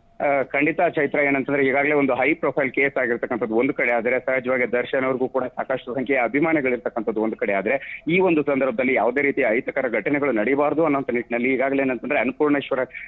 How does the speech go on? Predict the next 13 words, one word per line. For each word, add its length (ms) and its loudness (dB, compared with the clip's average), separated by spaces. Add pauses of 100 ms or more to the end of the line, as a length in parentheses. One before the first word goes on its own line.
(120)
ಸ್ಟೇಷನ್ 380 0
ಇಂದ 140 2
ಕೂಡ 240 0 (340)
ಪೊಲೀಸ್ 260 0
ಬಿಗಿ 160 0
ಭದ್ರತೆಯಲ್ಲಿ 480 0
ಸಂಪೂರ್ಣವಾಗಿ 460 0
ಅವ್ರನ್ನ, 260 0
ಆ, 420 -2
ಕೋರ್ಟ್ನ 440 -2
ಆವರಣಕ್ಕೆ 400 0
ಕರೆತಂದಿರ್ತಕ್ಕಂಥದ್ರ 920 -2
ಬೆನ್ನಲ್ಲೇ 640 0